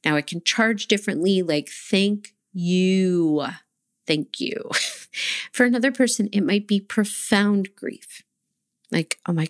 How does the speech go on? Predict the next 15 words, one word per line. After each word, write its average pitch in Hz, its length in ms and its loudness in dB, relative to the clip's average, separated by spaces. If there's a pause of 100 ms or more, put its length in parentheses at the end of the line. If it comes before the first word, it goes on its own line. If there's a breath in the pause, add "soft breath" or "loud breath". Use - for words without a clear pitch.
gosh, 208 480 0
I'm 180 180 0
letting 165 300 -2
go 190 180 2
of 196 160 -2
something. 185 420 0
I 180 60 0
want 160 200 -2
to 139 40 -6
gather - 300 -4
in - 180 -8
person." 196 580 -2
Like, 160 220 -2 (560 loud breath)
it's, 202 300 0 (100)
it, 196 240 0